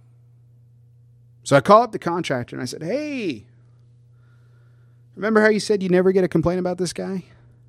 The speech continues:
She's like, "Yeah." And I was like, "Guess what? I got a complaint. I got a complaint. I told you specifically I didn't want the gutter to face this direction because wet water tends to pile up there."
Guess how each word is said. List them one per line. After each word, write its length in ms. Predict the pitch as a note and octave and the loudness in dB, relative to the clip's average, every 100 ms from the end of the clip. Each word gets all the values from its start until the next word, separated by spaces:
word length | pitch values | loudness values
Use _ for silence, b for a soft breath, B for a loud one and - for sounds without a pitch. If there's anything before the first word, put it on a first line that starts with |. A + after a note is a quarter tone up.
| _ _ _ _ _ | _ _ _ _ _
She's 160 | - A#2+ | -8 -4
like, 120 | B2+ | -2
"Yeah." 140 | D#3 D#3 | -2 -4
And 100 | D3+ | -4
I 40 | |
was 100 | A#2 | -4
like, 220 | A2+ - b b b b b | -6 -10 b b b b b
"Guess 200 | D#3+ - | -8 -8
what? 220 | A3+ - _ _ _ _ _ _ _ _ _ _ - _ _ _ _ _ _ - - | -8 -12 _ _ _ _ _ _ _ _ _ _ -20 _ _ _ _ _ _ -20 -20
I 40 | |
got 80 | - | -20
a 40 | |
complaint. 360 | - - C#3 - _ - - _ _ _ _ _ _ _ _ _ - | -16 -6 -6 -6 _ -20 -20 _ _ _ _ _ _ _ _ _ -12
I 60 | F#2+ | -4
got 140 | G#2+ | -4
a 20 | |
complaint. 480 | A2 G#2 A2+ E2+ - - - - _ _ b b b b b b b b b b _ - | -2 -2 -2 -2 -10 -20 -20 -20 _ _ b b b b b b b b b b _ -10
I 60 | - | -2
told 200 | D#3+ C#3+ | 2 2
you 60 | |
specifically 560 | B2 - - B2 - G#2+ | 2 -2 -4 -4 -4 -2
I 100 | G#2 | 0
didn't 180 | G#2+ G#2+ | 2 2
want 160 | A2 | 0
the 40 | G2 | -2
gutter 240 | G#2+ G#2 | -4 -4
to 60 | F#2 | -4
face 320 | - G2+ - | -4 -4 -4
this 140 | G2 | -8
direction 340 | - G2+ G2+ F#2+ | -4 -4 -4 -8
because 260 | - D#2 | -8 -8
wet 240 | G2+ G#2 F2 | -2 -2 0
water 220 | G2+ G2+ | 0 0
tends 240 | - G2+ | -4 -12
to 80 | - | -12
pile 300 | - - E2+ | -16 -14 -14
up 120 | E2+ | -14
there." 200 | - - | -16 -18